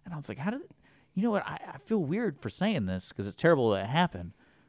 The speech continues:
But how do you know those are real? 'Cause it's all generated through email. So it's like someone could set up a script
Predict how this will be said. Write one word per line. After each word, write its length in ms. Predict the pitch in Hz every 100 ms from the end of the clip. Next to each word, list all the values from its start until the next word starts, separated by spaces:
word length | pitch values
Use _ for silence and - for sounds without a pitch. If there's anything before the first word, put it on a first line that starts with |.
| -
But 80 | 160
how 60 |
do 60 | 285
you 60 | 269
know 120 | 247
those 180 | 226 185
are 60 |
real? 300 | 185 262 117
'Cause 180 | - 127
it's 100 | 135
all 260 | - 202 - 120
generated 560 | 113 175 185 180 170
through 140 | 147 143
email. 460 | 185 196 64 50 - _ _ _ _ _ -
So 120 | 123
it's 120 | 113
like 120 | 131
someone 260 | - 151 151
could 100 | 131
set 160 | - 156
up 100 | -
a 40 |
script 540 | - - 143 131 -